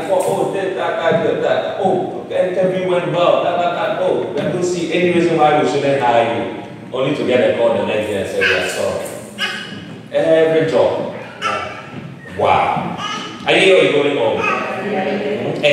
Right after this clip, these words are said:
cursed person is someone, uh, who is constantly assigned to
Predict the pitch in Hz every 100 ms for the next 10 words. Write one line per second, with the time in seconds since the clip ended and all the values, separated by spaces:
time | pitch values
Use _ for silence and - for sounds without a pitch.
0 | - 214 220 214 185 190 180 - - 185
1 | 180 143 131 - - - - - - -
2 | - - - 180 - - 147 - - -
3 | - 214 - 180 160 160 160 - 214 220
4 | 214 - - 233 - - - - 208 196
5 | - - - - -